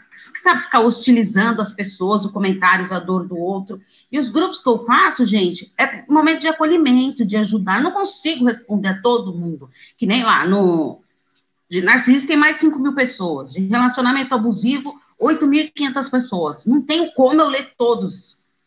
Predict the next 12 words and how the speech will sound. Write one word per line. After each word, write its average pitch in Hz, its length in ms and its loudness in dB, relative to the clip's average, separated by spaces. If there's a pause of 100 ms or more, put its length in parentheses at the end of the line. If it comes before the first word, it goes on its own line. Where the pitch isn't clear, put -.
(120)
ah, 185 640 2
os 190 140 -2
comentários, 233 960 2
tudo. 196 180 -2
Então, 247 220 0
eu 302 40 -6
peço 302 240 -2
para 294 120 -6
as 302 80 -8
pessoas 294 360 -4
irem 294 240 -2
denunciando, 277 680 -2